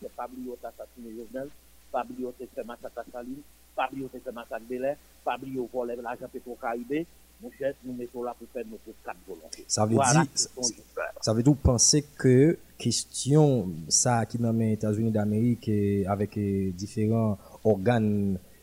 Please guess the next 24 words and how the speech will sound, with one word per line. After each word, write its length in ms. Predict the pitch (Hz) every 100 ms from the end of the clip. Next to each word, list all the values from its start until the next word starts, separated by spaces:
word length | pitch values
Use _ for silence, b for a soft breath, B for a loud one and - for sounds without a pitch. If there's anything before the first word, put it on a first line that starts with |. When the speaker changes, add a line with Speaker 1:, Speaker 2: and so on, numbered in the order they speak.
| -
Speaker 2:
eh, 140 | 95
dankèt 580 | 92 110 - 110 - -
yo, 220 | 107 139 156
se 220 | - 117
petèt 320 | 104 131 - 104
on, 120 | 110
on 120 | 107 107
bagay 280 | 110 107 107
ilizwa, 720 | 113 110 113 104 117 135 147 151 -
pa 120 | 127
okenn 440 | 131 131 - 139 131
tantativ 400 | 127 123 135 117 123
pou 200 | 117 117
ba 120 | 113
Jovenel 280 | 113 113 113
Moïse 220 | 113 104
jistis, 560 | 127 - 220 - - -
eh, 280 | 110 104 104
nan 140 | 110 113
ka 100 | 127
sa? 180 | 151 196 - - -
Speaker 1:
Je 160 | 147 240
ne 120 | 262
peux 160 | -